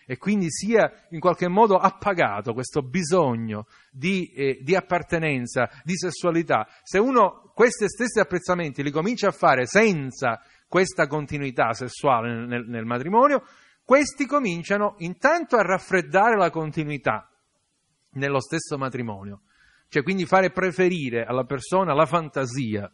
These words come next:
sessuale, rispetto al, alla, è come a dire che io divento, eh, quello che coltiva le, eh, la campagna così in senso bucolico, ecco, come quelle odi, dici, "Io so-, mi amo la campagna", così, però non voglio zappare, non voglio,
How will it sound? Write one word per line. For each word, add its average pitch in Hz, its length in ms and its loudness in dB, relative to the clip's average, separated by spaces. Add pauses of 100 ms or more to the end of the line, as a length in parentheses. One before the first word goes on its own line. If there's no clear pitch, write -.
sessuale, 113 920 -6 (340)
rispetto 147 920 -2
al, 120 400 -2 (380)
alla, 139 500 2 (160)
è 139 80 -16
come 160 200 -6
a - 20 -2
dire 160 220 0
che 139 100 -6
io 175 120 2
divento, 143 1000 -4 (300)
eh, 110 160 -16
quello 139 300 -4
che 127 200 -2
coltiva 147 480 0
le, 127 200 0 (220)
eh, 113 320 -12
la 131 140 -4
campagna 156 540 2
così 139 180 -2
in 143 60 -10
senso 143 280 -4
bucolico, 127 600 0
ecco, 127 160 -4
come 135 140 -4
quelle 139 240 0
odi, 139 280 0
dici, 127 120 -8
"Io 147 100 -4
so-, 139 120 -8
mi 139 100 -10
amo 147 200 -6
la 135 100 -4
campagna", 147 520 0
così, 135 160 -6
però 156 160 -6
non 151 140 -2
voglio 139 260 -6
zappare, 135 640 -2
non 156 120 -10
voglio, 139 280 -12